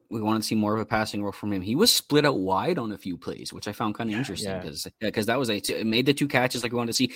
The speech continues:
Speaker 1: Had an eight out of six point five yards as well. So it seems like there might be some effort to get him involved there, which is gonna be great for his profile going forward if they can do that.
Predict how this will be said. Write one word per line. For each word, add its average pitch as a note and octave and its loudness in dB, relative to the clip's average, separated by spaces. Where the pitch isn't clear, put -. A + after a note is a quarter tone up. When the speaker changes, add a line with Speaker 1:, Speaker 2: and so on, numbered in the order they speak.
Speaker 1:
Had E3+ 0
an F3+ -2
eight E3+ 8
out E3+ 4
of - -8
six - -2
point D3 0
five D3 0
yards C#3 2
as C3+ -4
well. A#2 6
So B2 2
it C3 2
seems A3+ 6
like E3+ 0
there E3+ 0
might B2+ 4
be D#3+ -8
some D3+ 0
effort B2 -4
to A#2 -8
get A#2+ 0
him A#2+ -2
involved G#2 -2
there, F2+ -4
which G2 -4
is G#2+ 0
gonna E3+ 8
be E3 4
great C3+ 4
for - -2
his G#2+ -2
profile G#2 -4
going F2 -8
forward E2+ -4
if - -14
they - -12
can C2+ -14
do D2 -8
that. - -18